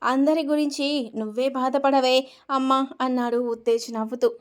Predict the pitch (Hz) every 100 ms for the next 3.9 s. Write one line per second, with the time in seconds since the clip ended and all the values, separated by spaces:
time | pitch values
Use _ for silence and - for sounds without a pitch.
0 | _ _ _ _ 269 302 339 339 339 311
1 | 285 311 311 302 302 262 - 240 240 262
2 | 254 262 254 247 254 247 240 247 254 254
3 | 254 240 - 233 254 269 269 262 254